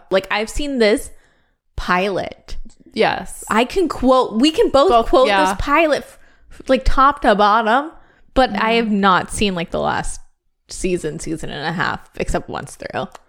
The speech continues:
Speaker 2: I wanna say this might be my most watched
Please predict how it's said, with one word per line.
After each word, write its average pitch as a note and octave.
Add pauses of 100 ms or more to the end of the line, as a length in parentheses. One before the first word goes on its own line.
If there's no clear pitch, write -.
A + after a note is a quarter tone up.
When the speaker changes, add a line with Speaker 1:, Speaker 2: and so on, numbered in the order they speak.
Speaker 2:
I G#3+
wanna A#3
say D#4+
this A3
might A3
be G3
my F#3
most F#3
watched -